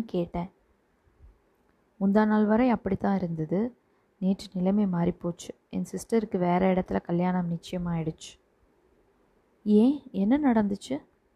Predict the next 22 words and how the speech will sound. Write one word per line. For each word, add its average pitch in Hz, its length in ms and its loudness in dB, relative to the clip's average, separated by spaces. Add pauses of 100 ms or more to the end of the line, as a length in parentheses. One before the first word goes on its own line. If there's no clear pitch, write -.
(720)
"அது 202 280 4
பர்சனல் 208 380 0
விஷயம், 185 500 -6
சொந்த 220 400 -2
விஷயங்களை 196 540 0
நான் 175 140 -2
உங்ககிட்ட 170 520 -4
பேச 185 320 -6
தயாரா 180 460 0
இல்ல. 170 220 0 (600)
வேணுமானா 208 440 2
உங்க 196 220 -2
நண்பரையே 202 520 0
கேட்டு 185 240 -6
தெரிஞ்சுக்கோங்க." 170 760 -10 (960)
குழப்பமடைந்த 214 720 2
நாராயணன் 190 600 0
தன் 180 240 -8
சீட்டுக்கு 190 340 -8
திரும்புகிறான். 170 580 -4 (640)
டைவோர்ஸ் 202 460 2
திரசாமியும் 185 800 -2